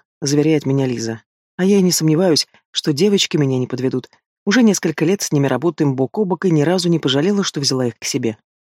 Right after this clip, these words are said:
«И куда ты так торопишься?» «Покинуть работу», отвечаю быстро. «Так надоело?» «Нет, боюсь, что сейчас передумаю ехать с тобой и вернусь». Останавливаемся у его машины.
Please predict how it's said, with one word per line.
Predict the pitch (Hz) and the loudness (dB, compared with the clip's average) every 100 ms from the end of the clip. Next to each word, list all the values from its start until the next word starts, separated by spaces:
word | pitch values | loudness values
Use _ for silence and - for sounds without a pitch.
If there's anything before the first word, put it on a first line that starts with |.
| _ _ - | _ _ -8
«И | |
куда | 156 156 226 | -2 2 2
ты | - | 0
так | 240 | -4
торопишься?» | 240 226 156 131 - 123 _ _ _ _ - | 0 0 0 -4 -4 -6 _ _ _ _ -4
«Покинуть | 156 - 277 233 | -2 2 2 2
работу», | 190 147 135 139 123 _ _ | 0 0 -2 -2 -6 _ _
отвечаю | - - 151 165 131 | -12 -6 -2 0 0
быстро. | 127 - 113 - _ _ | -2 -4 -8 -10 _ _
«Так | - 156 165 | -2 0 2
надоело?» | 139 143 165 156 135 _ _ _ - | 2 2 2 0 -4 _ _ _ -2
«Нет, | 165 143 - | 0 0 -2
боюсь, | 143 175 185 | -2 0 2
что | - 165 | 0 -2
сейчас | 160 170 156 | -2 -2 -2
передумаю | - 170 160 170 160 | 0 0 2 2 2
ехать | 151 156 | 0 -4
с | - | -4
тобой | 165 175 | -2 -2
и | 156 | -2
вернусь». | 143 131 117 - _ _ _ _ _ - | -2 -2 -2 -6 _ _ _ _ _ -10
Останавливаемся | 135 156 185 214 196 185 - 175 | -4 0 2 2 2 0 0 -2
у | |
его | 151 143 | -2 -2
машины. | 135 - 123 120 | -2 -2 -2 -4